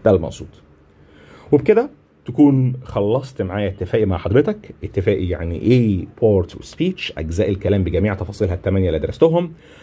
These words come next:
سنتنس ستراكشر، شكل الجمله بتبتدي بايه وبنتهي بايه، دوت بدايات لازم تكون عارفها. ما ينفعش اخبط خالص على ثالثه ثانوي ولا ادرس فيها اي شيء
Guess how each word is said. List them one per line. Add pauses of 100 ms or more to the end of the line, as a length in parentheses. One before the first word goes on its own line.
(280)
سنتنس
ستراكشر، (180)
شكل
الجمله
بتبتدي
بايه
وبنتهي
بايه، (360)
دوت
بدايات
لازم
تكون
عارفها.
ما
ينفعش
اخبط
خالص
على
ثالثه
ثانوي
ولا
ادرس
فيها
اي
شيء